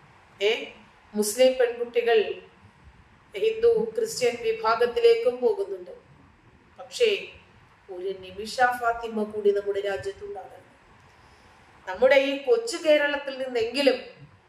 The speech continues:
ഒരു നിമിഷ ഫാത്തിമയോ ഒരു അഖില ഹാദിയയോ, കാരണം ആ പെൺകുട്ടിയും യമനിൽ പോകാൻ ആഗ്രഹിച്ചിരുന്നു, ആട് വെക്കാൻ. ആ രൂപത്തിൽ പൊട്ടിത്തെറിച്ച് വിധവകളായി മാറി അനാഥരായ കുഞ്ഞുങ്ങളെയും വളർത്തി ലൈംഗിക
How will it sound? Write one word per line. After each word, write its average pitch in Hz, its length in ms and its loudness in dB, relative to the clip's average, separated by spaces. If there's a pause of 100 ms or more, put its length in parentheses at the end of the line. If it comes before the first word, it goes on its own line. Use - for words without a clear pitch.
(140)
ഒരു 196 180 -6 (100)
നിമിഷ 202 260 -8 (220)
ഫാത്തിമയോ 208 600 0 (520)
ഒരു 202 140 2 (140)
അഖില 254 280 2 (180)
ഹാദിയയോ, 240 560 4 (560)
കാരണം 196 220 -8
ആ 202 100 -6
പെൺകുട്ടിയും 202 480 -8
യമനിൽ 202 340 -2
പോകാൻ 190 300 -4
ആഗ്രഹിച്ചിരുന്നു, 185 560 -8 (100)
ആട് 180 200 -6
വെക്കാൻ. 180 320 -10 (680)
ആ 196 40 4 (140)
രൂപത്തിൽ 247 420 0 (120)
പൊട്ടിത്തെറിച്ച് 254 800 2
വിധവകളായി 214 800 -4
മാറി 190 240 -14 (960)
അനാഥരായ 226 680 2 (160)
കുഞ്ഞുങ്ങളെയും 214 680 0
വളർത്തി 196 380 -2 (580)
ലൈംഗിക 214 480 -2